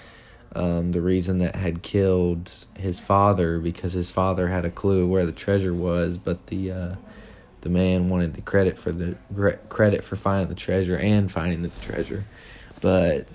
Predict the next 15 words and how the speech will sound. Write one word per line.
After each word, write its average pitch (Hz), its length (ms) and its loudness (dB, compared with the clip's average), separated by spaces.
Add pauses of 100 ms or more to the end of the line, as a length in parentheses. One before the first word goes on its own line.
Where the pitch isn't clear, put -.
um, 90 580 0 (140)
he 101 120 2
actually 98 260 2
never 90 240 2
was 85 160 2
able 85 240 0
to 85 60 -8
find 95 420 0
it, 82 300 -6
and 82 280 -4
now 82 540 -2
Chase, - 480 -4
the - 160 -6
son 87 440 -2
of 87 380 -8